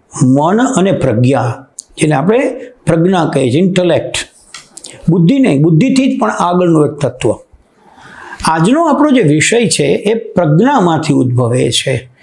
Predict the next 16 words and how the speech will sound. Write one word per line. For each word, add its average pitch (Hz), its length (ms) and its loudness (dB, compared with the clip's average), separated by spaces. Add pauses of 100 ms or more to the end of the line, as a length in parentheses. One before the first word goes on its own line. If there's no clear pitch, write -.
(280)
પ્રજ્ઞાવાન 240 760 0
લોકોને 269 540 2
આ 170 60 0
પ્રશ્ન 151 380 -2
થવો 151 360 0
જોઈએ 190 520 0 (260)
અને 208 180 0
ન 185 320 2
થતો 226 340 -2
હોય 240 180 -2
તો 240 180 -2
કરીને 254 420 2
આપણે 233 240 0
પ્રજ્ઞાવાન 214 640 0
થવું 208 440 -2
જોઈએ. 120 420 -2